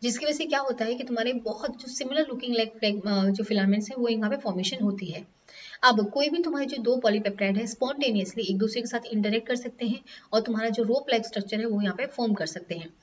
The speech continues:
तो कोई भी तुम्हारी, अ, filament हो, intermediate filament हो, structure बिल्कुल same होने वाला है। अगर स्ट्रक्चर same होने वाला है, तो आपस में मिलके क्या बना सकते हैं, diamond का formation कर सकते हैं।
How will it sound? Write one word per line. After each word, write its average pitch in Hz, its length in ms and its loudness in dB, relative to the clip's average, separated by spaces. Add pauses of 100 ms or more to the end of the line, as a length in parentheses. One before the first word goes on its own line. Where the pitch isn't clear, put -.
(140)
तो 269 60 -6
कोई 285 180 0
भी 262 100 -2
तुम्हारी, 277 320 -2
अ, 190 480 0
filament 240 380 4
हो, 247 60 -2
intermediate 233 440 2
filament 208 360 2
हो, 339 220 -2 (300)
structure 247 340 -2
बिल्कुल 233 240 0
same 233 260 0
होने 233 160 2
वाला 220 220 2
है। 262 160 -2 (400)
अगर 247 180 0
स्ट्रक्चर 254 400 -2
same 262 240 -2
होने 226 160 -2
वाला 202 220 2
है, 214 60 0
तो 220 120 -2
आपस 202 280 -4
में 233 100 -2
मिलके 220 340 2
क्या 220 180 -4
बना 214 180 -2
सकते 214 200 -4
हैं, 247 100 -2
diamond 202 280 0
का 240 80 -6
formation 190 380 -4
कर 269 180 0
सकते 196 280 -4
हैं। - 140 0